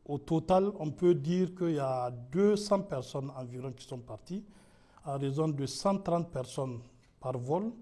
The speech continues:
et soixante-douze personnes par voie terrestre. Pour ce qui est du chronogramme, nous avons chaque jour programmé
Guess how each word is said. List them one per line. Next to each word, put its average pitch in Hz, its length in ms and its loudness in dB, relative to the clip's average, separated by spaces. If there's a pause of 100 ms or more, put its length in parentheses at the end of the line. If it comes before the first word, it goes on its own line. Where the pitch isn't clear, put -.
(440)
et 170 420 2
soixante-douze 151 720 -2
personnes 151 640 -4 (380)
par 135 140 2
voie 131 200 0
terrestre. 113 420 -12 (520)
Pour 196 100 0
ce 262 140 4
qui 240 120 4
est 202 60 10
du 170 140 4
chronogramme, 170 640 6 (520)
nous 165 260 2
avons 156 360 4
chaque 208 560 0
jour 160 600 2 (240)
programmé 139 720 -2